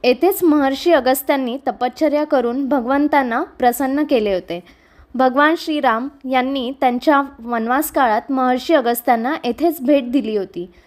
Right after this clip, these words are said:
तपोवन येथील रामसृष्टी गार्डनमध्ये श्रीरामांची महाराष्ट्रातील सर्वात उंच आकर्षक मूर्ती आहे. त्याची उंची सुमारे सत्तर फूट आहे. तर चला,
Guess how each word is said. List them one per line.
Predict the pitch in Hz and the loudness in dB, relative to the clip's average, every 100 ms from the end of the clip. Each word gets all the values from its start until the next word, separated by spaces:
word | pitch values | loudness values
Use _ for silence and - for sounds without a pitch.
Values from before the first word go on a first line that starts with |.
| _ _ - | _ _ -2
तपोवन | 247 294 330 349 | 2 4 2 2
येथील | 330 247 254 | -2 -4 -4
रामसृष्टी | 247 220 269 - 311 302 330 | 0 0 -2 -2 -2 -2 0
गार्डनमध्ये | 285 254 269 285 294 233 202 254 | 2 2 0 -2 -4 -4 -6 -8
श्रीरामांची | - 254 254 269 285 302 294 269 | -10 -6 -2 0 0 0 0 -2
महाराष्ट्रातील | 247 233 226 247 247 285 269 302 | -2 0 2 2 2 2 2 0
सर्वात | 302 285 226 262 311 - | 2 0 2 0 0 -4
उंच | 262 269 - | -2 -2 0
आकर्षक | 311 254 220 233 233 311 285 | 0 0 -2 -6 -4 -4 -4
मूर्ती | 240 196 208 | -8 -8 -8
आहे. | 180 170 180 _ - - - | -8 -8 -14 _ -20 -20 -2
त्याची | 277 254 - 370 | 2 2 2 2
उंची | 359 320 285 254 | 2 2 0 -4
सुमारे | 294 277 277 302 | -2 -2 0 0
सत्तर | - 254 - 294 320 | 0 -2 0 0 0
फूट | - 302 285 | -2 -6 0
आहे. | 262 220 185 - _ _ - | 0 0 -6 -12 _ _ -6
तर | 330 | -2
चला, | 392 285 202 | 0 2 0